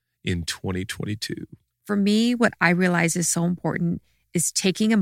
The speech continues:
Speaker 2: moment in the morning to have a moment of wonder, to have a moment of rest, to having that set aside time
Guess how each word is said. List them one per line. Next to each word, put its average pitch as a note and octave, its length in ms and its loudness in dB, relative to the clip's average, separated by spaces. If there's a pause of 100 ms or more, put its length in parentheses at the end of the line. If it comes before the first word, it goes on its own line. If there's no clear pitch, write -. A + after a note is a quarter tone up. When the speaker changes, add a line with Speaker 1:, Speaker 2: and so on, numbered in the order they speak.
(120)
Speaker 2:
moment E3 420 0
in E3+ 200 0
the F3+ 80 2
morning E3 560 -2 (320)
to - 80 -2
have E3+ 140 2
a E3 60 2
moment D#3+ 440 -2
of E3 100 -8
wonder, - 560 -4 (320)
to F#3+ 60 -4
have E3+ 160 0
a E3 60 0 (140)
moment E3 260 0
of E3+ 120 -6
rest, - 560 -8
to G3 80 -2
having E3+ 420 0
that D#3+ 200 0 (240)
set F3 240 0
aside F3+ 380 2
time F3 400 -2